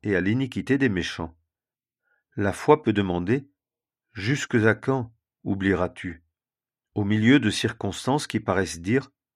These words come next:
Toujours. » Verset deux. Sous la pression des circonstances, l'âme se retourne sur elle-même. Elle se consulte elle-même, indépendamment de Dieu.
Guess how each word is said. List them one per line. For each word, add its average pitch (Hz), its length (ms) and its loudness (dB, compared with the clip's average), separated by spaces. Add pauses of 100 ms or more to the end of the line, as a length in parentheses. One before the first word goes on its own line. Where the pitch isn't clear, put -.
(460)
Toujours. » 95 600 -2 (2000)
Verset 98 420 0
deux. 76 280 -8 (1200)
Sous - 200 0
la 104 120 6
pression 131 360 0
des 131 100 0
circonstances, - 960 -4 (520)
l'âme 123 260 6
se - 160 -2
retourne 117 420 2
sur 98 200 -4
elle-même. 85 500 -4 (720)
Elle 113 140 0
se - 160 -2
consulte 117 720 -2
elle-même, 101 580 0 (180)
indépendamment 110 680 0
de 82 120 -2
Dieu. 76 380 -6